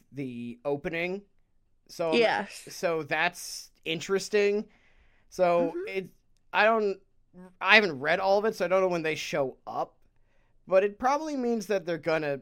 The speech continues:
Speaker 1: show up relatively soon.
Speaker 2: Be here for a little bit.
Speaker 1: Yeah. We'll see. Uh, it, I, I don't know if it's gonna cover the whole series. It, it's tough because, like,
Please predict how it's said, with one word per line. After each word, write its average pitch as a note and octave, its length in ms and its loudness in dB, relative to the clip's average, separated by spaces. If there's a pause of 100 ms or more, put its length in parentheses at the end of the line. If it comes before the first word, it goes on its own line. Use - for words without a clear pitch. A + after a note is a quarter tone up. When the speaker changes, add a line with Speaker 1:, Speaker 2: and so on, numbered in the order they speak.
(100)
Speaker 1:
show D#3 280 -2
up C#3 200 -2
relatively C3 600 -6
soon. B2+ 460 -6 (1200)
Speaker 2:
Be G#4+ 80 0
here D4 180 -4
for A#3+ 160 0
a F#3+ 60 6
little F3 180 4
bit. F#3 300 4 (180)
Speaker 1:
Yeah. A3+ 260 -8 (800)
We'll C#4 160 6
see. B3 460 -2
Uh, F#3 520 2 (340)
it, F#3+ 220 0
I, G3 200 4 (140)
I G3 100 4
don't D4 220 0
know D#4 60 0
if C#4 80 0
it's - 80 -6
gonna A3+ 140 0
cover G3+ 180 -2
the D3+ 80 -6
whole E3+ 400 -2
series. G3 760 -2 (480)
It, A#3 160 0
it's C4+ 180 0
tough C4+ 280 2
because, F#3 400 -2
like, E3 400 0